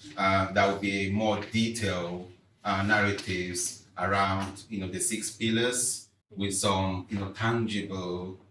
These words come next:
um, recommendations in terms of the actions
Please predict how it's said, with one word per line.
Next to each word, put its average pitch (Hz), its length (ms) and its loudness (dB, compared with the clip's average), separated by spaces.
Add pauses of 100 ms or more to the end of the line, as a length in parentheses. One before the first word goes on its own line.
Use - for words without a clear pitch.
(120)
um, 92 380 0
recommendations 92 1300 -2 (160)
in 90 100 -6
terms 107 280 2
of 92 100 -2
the 98 160 -4
actions 90 840 -4